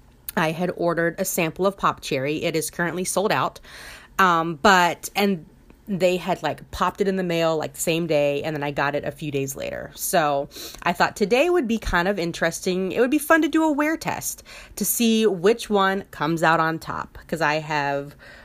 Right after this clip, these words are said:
heard, uh, very good things about Popped Cherry in terms of smelling and smelling like a lost cherry,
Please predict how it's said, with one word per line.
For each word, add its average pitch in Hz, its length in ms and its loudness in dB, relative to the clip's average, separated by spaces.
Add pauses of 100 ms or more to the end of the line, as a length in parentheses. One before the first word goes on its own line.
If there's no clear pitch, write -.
heard, 180 840 2
uh, 156 300 -2
very 196 220 4
good 226 180 0
things 160 240 -2
about 139 540 -2 (320)
Popped - 360 -2
Cherry 143 600 -4
in 156 180 -4
terms 147 400 -6
of 143 320 -8
smelling 147 540 -4 (580)
and 156 460 -2
smelling 160 320 -4
like 147 360 -4
a 147 140 -6
lost 143 380 -4
cherry, 147 440 -4